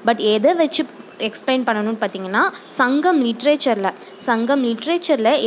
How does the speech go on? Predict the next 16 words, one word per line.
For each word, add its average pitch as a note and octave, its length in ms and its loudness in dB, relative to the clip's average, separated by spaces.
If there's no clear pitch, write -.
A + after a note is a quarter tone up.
எதெல்லாம் C#4+ 420 0
மென்ஷன் A#3 340 0
பண்ணியிருக்காங்களோ G3+ 600 0
அதெல்லாம் G#3+ 380 0
எக்ஸ்பிளைன் G#3 460 -4
பண்ணணும். F#3 340 -4
So, D4 100 6
இன்ட்ரொடக்ஷனில் C4+ 600 0
எப்படி G#3+ 220 -2
எழுதலாம்னு G#3+ 400 -2
பார்த்தீங்கன்னா, G3+ 400 -2
சங்க A#3+ 280 2
காலத்துல B3+ 520 0
இருந்த A#3 480 -2
தமிழ் B3+ 360 0
பீப்புளுடைய G#3+ 640 0